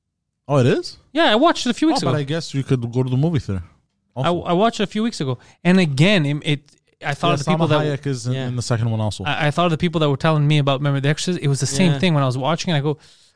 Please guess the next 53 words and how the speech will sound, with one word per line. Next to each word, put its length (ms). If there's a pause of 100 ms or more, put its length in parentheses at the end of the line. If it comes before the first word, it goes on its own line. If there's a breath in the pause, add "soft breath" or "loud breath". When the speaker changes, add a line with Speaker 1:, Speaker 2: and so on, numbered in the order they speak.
Speaker 2:
'cause 120
it 40
was 120
based 360
again 240
on 120
true 140
events, 360 (340 soft breath)
and 440
that 340
case, 480 (420)
I 60
think 160
they 60
let 140
the 80
guy 180
out 160
after 180
a 40
while. 200
It's 140
like, 160 (680 soft breath)
dude, 280
if 320
you 120
can 200
murder 420
people 340
and 140
then 100
say, 140
"Oh, 60
I 80
was 120
possessed 360
during 240
it," 160
and 120
then 120
you 100
get 220
away 220
with 180
it, 180
Speaker 3:
That's 240
the 80
best 460
Speaker 2:
that's 340
Speaker 3:
fucking 140
Speaker 2:
fucking 340
insane. 480
Speaker 3:
defense. 380